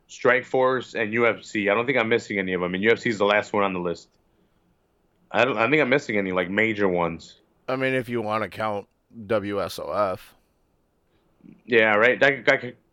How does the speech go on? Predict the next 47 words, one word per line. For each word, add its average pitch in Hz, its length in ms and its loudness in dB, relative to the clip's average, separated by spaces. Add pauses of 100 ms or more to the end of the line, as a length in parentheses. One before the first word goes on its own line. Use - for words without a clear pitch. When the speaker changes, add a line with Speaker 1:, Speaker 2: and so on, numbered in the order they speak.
(120)
Speaker 1:
technically 135 340 -2
go 113 140 2
to 107 60 -4
P 107 220 -2
F 98 160 -2
L, 98 320 2
but 90 80 -10
that, 95 200 0
that 95 200 -2
counts. 95 220 0
Speaker 2:
Yeah, 160 180 4
P 160 160 -4
F 160 140 0
L's 170 180 -2
coming 165 320 -4
to 131 160 -10
Chicago. 120 600 -2
So. 107 260 -20
Speaker 1:
Yeah, 110 160 2
by 101 160 0
the 104 140 0
end, 107 140 0
at 101 160 2
the 104 100 -2
end 117 100 0
of 117 60 0
the 110 40 0
month, 123 340 2
and 101 200 0
Speaker 2:
Yeah. 80 120 -6 (540)
Speaker 1:
if 117 160 -8
overtime 147 460 2
keeps - 300 -6
on 135 300 -2
coming, 165 380 2
'cause 113 140 -4
I 117 80 4
picked 127 240 -2
it 117 80 2
up, 147 240 4
I, 104 300 2
I 101 120 2
might 170 220 2
buy 147 100 4
tickets - 400 -4
and 104 100 -8
go. 139 300 0